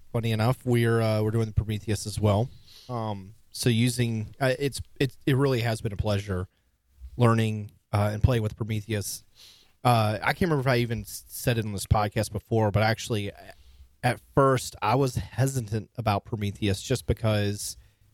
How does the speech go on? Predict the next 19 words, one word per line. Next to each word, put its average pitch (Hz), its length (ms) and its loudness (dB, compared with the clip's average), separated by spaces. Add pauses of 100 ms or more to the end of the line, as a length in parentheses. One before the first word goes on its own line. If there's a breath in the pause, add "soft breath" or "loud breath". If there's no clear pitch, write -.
(300)
um, 98 560 2 (1000)
prior 113 300 6
to - 160 -8
changing 117 500 0
jobs, 107 480 2
I 101 80 0
had 104 140 -2
done 107 120 -2
a 104 60 -2
lot 95 160 -4
of 92 80 -10
research, 95 440 -2
and 107 80 -2
I 113 120 4
actually 113 280 0
was 104 120 0
gonna 110 160 -2
stay 104 400 0
with, 95 220 -2